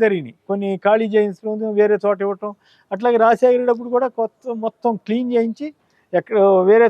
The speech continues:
చోట ఎక్కడో రాణిగారి తోటనో లేకపోతే ఇంకా ఎక్కడెక్కడో ఇచ్చారు భూములు, ఆ, స్థలాలు ఇచ్చి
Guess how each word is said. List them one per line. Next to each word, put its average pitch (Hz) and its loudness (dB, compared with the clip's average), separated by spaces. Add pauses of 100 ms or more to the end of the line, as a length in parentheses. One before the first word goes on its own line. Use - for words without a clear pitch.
చోట 214 -2 (100)
ఎక్కడో 220 -10 (100)
రాణిగారి 202 -4
తోటనో 196 -6
లేకపోతే 196 -6
ఇంకా 190 -4 (580)
ఎక్కడెక్కడో 196 -2 (160)
ఇచ్చారు 151 -2 (200)
భూములు, 156 -2 (520)
ఆ, 160 -2 (340)
స్థలాలు 190 0
ఇచ్చి - -20